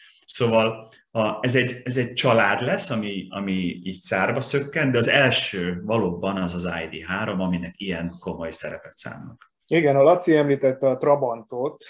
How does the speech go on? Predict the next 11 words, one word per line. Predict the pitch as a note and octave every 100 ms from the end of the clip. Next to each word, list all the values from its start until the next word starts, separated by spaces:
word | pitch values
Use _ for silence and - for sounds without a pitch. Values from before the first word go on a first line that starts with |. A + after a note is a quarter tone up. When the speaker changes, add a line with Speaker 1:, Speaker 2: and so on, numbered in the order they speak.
| -
Speaker 2:
mint | - C3+ B2
a |
szülei | A#2 C#3+ C3 A#2+
autóját, | A#2+ B2 B2 C3+ B2+ C3 D3 D3+
és | C3+ -
erről | C3 C3
a | C3 C3+ _ - - G#2+ G2+ F3+ _ _ _ _ _ _ _
típusról | - D#3 C#3+ - C3
tudjuk, | B2+ C3+ B2+ B2+
hogy | C3
egy | C3 B2 -